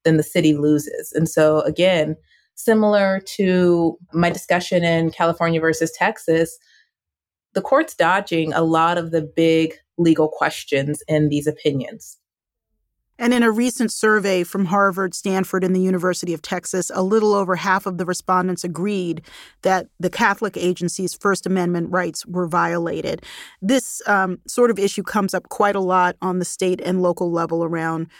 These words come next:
Speaker 2: foster care systems and, um, state-funded adoption systems and who gets to participate in them. Julia, I want to go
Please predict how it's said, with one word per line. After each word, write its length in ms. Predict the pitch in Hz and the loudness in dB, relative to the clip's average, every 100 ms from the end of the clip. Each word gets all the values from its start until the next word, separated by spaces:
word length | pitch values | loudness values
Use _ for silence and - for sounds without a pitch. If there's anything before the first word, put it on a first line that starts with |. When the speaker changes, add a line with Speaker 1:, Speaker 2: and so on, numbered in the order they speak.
| - | -20
Speaker 2:
foster 420 | - 220 196 - | -2 0 2 -2
care 240 | 208 - 185 | -4 0 -2
systems 880 | - 185 - 185 180 175 175 160 | -2 -4 -2 0 0 0 0 -2
and, 520 | - 180 170 170 165 151 | -4 -2 -2 -2 -4 -4
um, 400 | 180 170 160 156 | -4 -4 -4 -8
state-funded 1000 | - - 208 190 190 _ - 196 190 175 | -10 -2 2 2 -2 _ -6 0 2 0
adoption 540 | 165 175 170 - 180 | 0 0 0 -2 -6
systems 480 | 170 180 - 180 170 | -4 -6 -6 -4 -2
and 220 | 180 170 - - | -2 -4 -6 -8
who 200 | - 240 | 0 2
gets 420 | 180 185 175 - - | 2 0 0 -8 -4
to 280 | 185 170 | 0 0
participate 720 | - 185 - 185 - - 180 170 | -2 -4 0 -2 -2 -4 -2 0
in 140 | 160 | -2
them. 260 | 165 160 170 - - _ | -4 -6 -8 -14 -20 _
Julia, 300 | - 320 330 | 0 2 4
I 180 | 285 247 | 4 2
want 220 | 254 294 | 2 0
to 220 | 285 254 - _ _ - 202 170 | 0 0 -4 _ _ -10 -6 -2
go 540 | 151 233 233 240 240 | 2 4 4 2 0